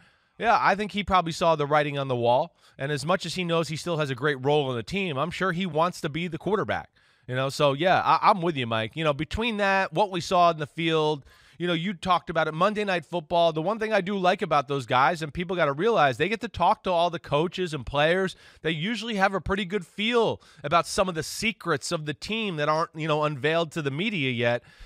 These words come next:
And I think they kinda let us know that Jameis Winston was, you know, the leader going into the football game. And I think he's, you know, took charge. And I don't know.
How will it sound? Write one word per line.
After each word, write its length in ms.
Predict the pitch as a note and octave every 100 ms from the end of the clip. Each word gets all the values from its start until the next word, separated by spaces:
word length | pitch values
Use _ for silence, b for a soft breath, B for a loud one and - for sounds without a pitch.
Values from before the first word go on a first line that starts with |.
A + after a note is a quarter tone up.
| b
And 100 | D#3 F#3
I 80 | G#3+
think 180 | F#3+
they 100 | F3+ F3+
kinda 220 | E3+ D3
let 160 | C#3+
us 140 | B2+ A#2
know 200 | B2+ B2
that 120 | A#2
Jameis 380 | A#2 C3+ A#2 B2+
Winston 420 | B2+ A#2 B2 A#2
was, 300 | A2+ G#2 - b b b
you 100 | C3+
know, 260 | A#2+ A2+
the 180 | A2+ B2+
leader 380 | B2+ D3 C3 B2
going 280 | A#2 C3 B2+
into 180 | B2+ A2+
the 80 | G#2
football 440 | D3+ - B2 A2+
game. 360 | A2 A2 G#2+ A2
And 80 |
I 80 | G#2+
think 160 | B2+ A2
he's, 220 | A2+ - - -
you 100 | A#2+
know, 140 | F#2+
took 260 | - E3 -
charge. 480 | D3 C#3 C3+ B2 - b b b
And 280 | D#3 D3+ D3 _ _ _ B B -
I 80 | F#3
don't 180 | E3 C3+
know. 300 | C3+ F3+